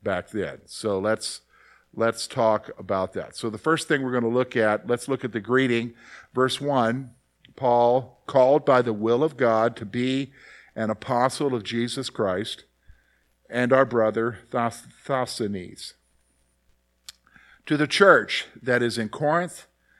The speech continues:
to those sanctified in Christ Jesus, called to be saints, together with all those in every place who, all those who in every place call upon the name of the Lord Jesus Christ,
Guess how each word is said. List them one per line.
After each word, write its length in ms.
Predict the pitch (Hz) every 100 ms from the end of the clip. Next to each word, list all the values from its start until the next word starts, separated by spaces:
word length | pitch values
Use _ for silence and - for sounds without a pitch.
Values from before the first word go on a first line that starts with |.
| _ _ _ _ _ _ _ _ _
to 180 | - 143
those 380 | 127 120 117 113
sanctified 960 | - 160 156 - 156 151 135 135 135
in 140 | 113 104
Christ 380 | - 101 101 -
Jesus, 540 | 151 147 127 143 135
called 400 | - 131 117 113
to 80 | 107
be 160 | 104
saints, 560 | 98 - 135 139 - -
together 680 | - 101 127 131 139 143 139
with 280 | 104 98 -
all 300 | 107 123 131
those 500 | 113 98 98 104 - _ _
in 140 | - 104
every 240 | 110 151
place 640 | 156 120 101 104 - - _ _ _ _ _ _ _ _ _ - 95
who, 340 | 151 139 131 _ _ _
all 220 | - 120 143
those 360 | 135 120 120
who 180 | 131 117
in 80 | 113
every 200 | 117 135
place 320 | - 113 107
call 580 | - 131 120 120 123 120
upon 420 | 110 123 113 113
the 80 | 101
name 320 | 104 107 117
of 100 | 113
the 80 | 113
Lord 380 | 98 95 95 101
Jesus 480 | 95 90 - 92
Christ, 540 | - 123 98 98 -